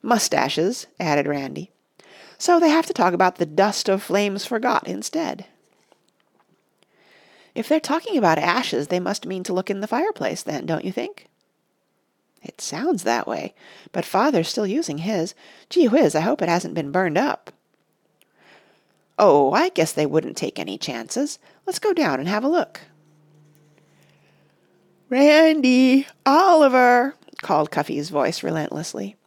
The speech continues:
"Time to set the table now and get ready for your supper." "Heck," said Oliver. "Some meal is always interfering."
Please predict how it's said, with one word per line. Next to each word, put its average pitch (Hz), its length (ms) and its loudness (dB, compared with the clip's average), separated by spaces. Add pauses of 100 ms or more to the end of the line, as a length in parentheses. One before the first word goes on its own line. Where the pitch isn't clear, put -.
(440)
"Time 320 340 0
to 370 80 0
set 381 200 0
the - 60 -2
table 262 360 0
now 214 280 -2
and 208 120 -4
get 165 160 0
ready 285 220 0
for - 180 -2
your 302 160 -2
supper." - 400 -6 (1400)
"Heck," - 420 -6
said 143 240 -8
Oliver. 131 400 -4 (400)
"Some 160 480 -4
meal 165 380 4
is 165 100 -2
always 165 320 2
interfering." 202 680 -2